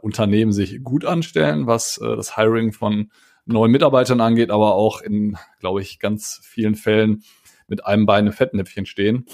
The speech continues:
Und, äh, <laughs> wir sind auch über ein paar Varianten gestolpert und über ein paar Stellenanzeigen gestolpert, die sehr positiv sind, aber <laughs> auch welche, wo man sagt, „Ahahaha, ähm,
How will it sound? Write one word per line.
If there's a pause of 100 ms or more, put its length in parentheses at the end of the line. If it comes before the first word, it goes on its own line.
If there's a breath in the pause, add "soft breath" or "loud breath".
(300 loud breath)
Und,
äh,
<laughs>
wir
sind
auch
über
ein
paar
Varianten
gestolpert
und
über
ein
paar
Stellenanzeigen
gestolpert, (320 loud breath)
die (380)
sehr
positiv
sind,
aber
<laughs>
auch
welche, (260 loud breath)
wo
man
sagt,
„Ahahaha, (460 loud breath)
ähm,